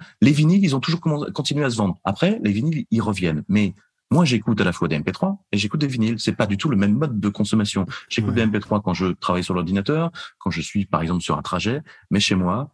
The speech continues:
Speaker 1: à l'heure de l'apéro, je mets un vinyle parce que le geste est différent,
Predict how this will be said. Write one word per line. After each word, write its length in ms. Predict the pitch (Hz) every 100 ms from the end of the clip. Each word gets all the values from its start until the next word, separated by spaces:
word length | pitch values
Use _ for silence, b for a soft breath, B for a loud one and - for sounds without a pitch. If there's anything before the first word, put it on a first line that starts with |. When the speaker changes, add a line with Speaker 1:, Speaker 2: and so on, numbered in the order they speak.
| _
Speaker 1:
à 100 | -
l'heure 160 | 95 104
de 60 |
l'apéro, 500 | 90 85 82 85 110 - _ _
je 100 | 78
mets 80 | 85
un 80 | 101
vinyle 300 | 90 80 78
parce 160 | 104 -
que 80 |
le 100 | 92
geste 380 | 87 107 113 -
est 120 | 90 85
différent, 500 | 82 82 73 78